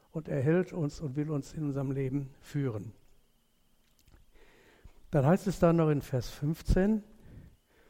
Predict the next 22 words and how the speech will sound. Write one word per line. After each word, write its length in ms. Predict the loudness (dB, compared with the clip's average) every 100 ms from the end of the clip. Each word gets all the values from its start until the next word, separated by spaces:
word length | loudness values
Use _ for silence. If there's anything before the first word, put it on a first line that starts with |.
| _ -20 -20 -20 -20 -20 -20 -20 -20 _ -20 -20 _
„Aufmerksam 1000 | 4 4 4 2 2 4 6 8 6 2 -2 -18 -8
beachtet 640 | -4 -2 -4 -8 -4 -4 -4
Gott 260 | -2 -2 -4 -16 -16 -8
unser 340 | -4 -2 -4
Tun.“ 400 | -4 -6 -4 -8 -14 _ _ _ _ _ -20 -20 -20 -20 -6
Dazu 280 | -6 -2 2 2
steht, 260 | 2 -4 0
er 100 | 0
hat 100 | 2
uns 200 | 0 0
mit 200 | 0 -2
Verstand 640 | -4 -4 0 2 2 0
begabt, 560 | -4 0 2 2 -2 -16 -18 -20 -8
damit 340 | -2 0 0 -2
wir 140 | 0
einsichtig 600 | 2 2 -2 -4 -6 -4
handeln. 360 | -2 -2 -4 0
Wir 100 | 2
haben 140 | 4
also 180 | 4 4
alle 220 | 4 4
Voraussetzungen, 1000 | 4 4 6 6 6 4 2 0 0 -2